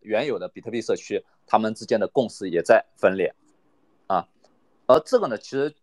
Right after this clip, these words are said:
就是本来是一个狗狗币很好的一个事情，就你们两方，双方面的，因为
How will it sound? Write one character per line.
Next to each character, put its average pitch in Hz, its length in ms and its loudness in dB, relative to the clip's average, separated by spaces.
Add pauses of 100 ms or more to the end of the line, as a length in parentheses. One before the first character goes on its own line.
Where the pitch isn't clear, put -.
(280)
就 240 220 2
是 - 140 -14 (100)
本 104 200 -2
来 87 220 -2
是 196 240 -4
一 156 80 0
个 151 100 0
狗 110 160 -6
狗 - 160 -8
币 175 160 -4
很 165 320 -4
好 - 260 4
的 92 160 -2
一 95 100 -4
个 92 120 -4
事 120 160 -8
情， - 220 -14 (240)
就 160 140 6
你 135 160 0
们 143 180 2
两 95 200 6
方， 151 260 4
双 170 180 0
方 170 120 0
面 175 120 -8
的， 123 140 -6
因 160 140 -10
为 175 100 -8